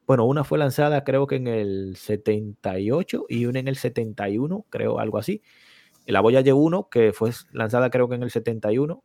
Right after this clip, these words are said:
o sea, esa mierda más vieja que rasca. Y está bien lejos, pero aún, aún que está tan lejos y que ha, y que ha navegado y que va a una velocidad asombrosa, en línea recta, a tratar de salir del sistema solar,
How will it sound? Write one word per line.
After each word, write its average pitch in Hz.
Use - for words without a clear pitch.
o 101
sea, 98
esa 113
mierda 117
más 104
vieja 107
que 101
rasca. 104
Y 120
está 131
bien 180
lejos, 143
pero 123
aún, 226
aún 160
que -
está 151
tan 175
lejos 120
y 107
que 110
ha, 135
y 113
que 110
ha 120
navegado 120
y 127
que 117
va 113
a -
una 139
velocidad 123
asombrosa, 110
en 120
línea 143
recta, 135
a 113
tratar 135
de 151
salir 131
del 110
sistema 135
solar, 135